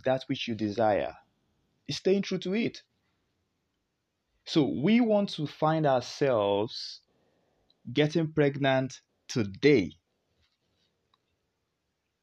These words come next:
and delivering the baby exactly in twenty-four hours. What do you think you're gonna deliver? So the pregnant woman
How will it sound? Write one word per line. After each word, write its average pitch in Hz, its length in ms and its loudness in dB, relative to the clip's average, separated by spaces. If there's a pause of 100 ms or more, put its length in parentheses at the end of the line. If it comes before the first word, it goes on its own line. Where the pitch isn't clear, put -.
(260)
and 120 280 0
delivering 135 640 2
the 113 100 2
baby 101 680 0 (840)
exactly 120 720 0
in 113 80 0
twenty-four 110 600 -2
hours. - 580 -2 (920)
What 160 180 4
do 156 60 4
you 160 80 4
think 151 140 2
you're 127 100 4
gonna 113 180 0
deliver? 95 380 -2 (2000)
So 123 380 2 (200)
the 98 340 2 (180)
pregnant 180 500 2
woman 127 580 2